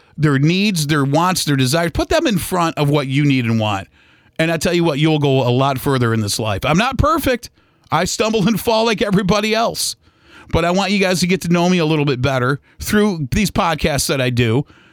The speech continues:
You know, this is In the Life of Sean. This is what goes on in my world. You know, am I perfect? Hell no, I'm not perfect. Do I strive to be perfect? Hell no. I, I tried. I don't,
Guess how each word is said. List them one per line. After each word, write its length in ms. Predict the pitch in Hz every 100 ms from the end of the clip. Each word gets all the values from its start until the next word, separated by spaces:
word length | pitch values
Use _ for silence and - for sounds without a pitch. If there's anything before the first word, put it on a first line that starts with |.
| _
You 100 | 175
know, 140 | 160 190
this 140 | 226
is 60 | 339
In 80 | 330
the 60 |
Life 200 | 277 285
of 100 | 240
Sean. 220 | - 247
This 160 | 202 233
is 80 | 220
what 160 | 240
goes 160 | 214 214
on 140 | 220
in 60 | 220
my 120 | 208
world. 420 | 190 214 233 98 - _ - - - -
You 100 | 165
know, 160 | 170
am 120 | 175
I 120 | 170 175
perfect? 380 | 156 180 311 240
Hell 720 | - 320 330 330 330 320 320
no, 220 | 370 359
I'm 120 | 214
not 220 | 175 131
perfect. 500 | 117 123 - - - - _ _ _ _ -
Do 80 | 170
I 80 |
strive 360 | 156 - 175 226
to 60 | 226
be 100 | 247
perfect? 420 | 254 247 339 254
Hell 360 | 311 311 302
no. 220 | 302 370 254
I, 160 | 175 175
I 100 | 175
tried. 380 | 143 214 277 -
I 100 | 202
don't, 240 | 285 330